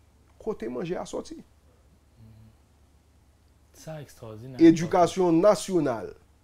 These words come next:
Speaker 1: E manje k ap bay nan edikasyon nasyonal, kote l soti. Kote l soti.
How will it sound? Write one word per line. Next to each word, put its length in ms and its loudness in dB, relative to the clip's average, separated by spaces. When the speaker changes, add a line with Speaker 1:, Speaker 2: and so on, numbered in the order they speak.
Speaker 1:
E 160 -12
manje 400 -4
k 80 -2
ap 80 -8
bay 160 -2
nan 160 -4
edikasyon 480 -8
nasyonal, 540 -10
kote 200 -14
l 80 -14
soti. 320 -14
Kote 240 -10
l 80 -10
soti. 320 -8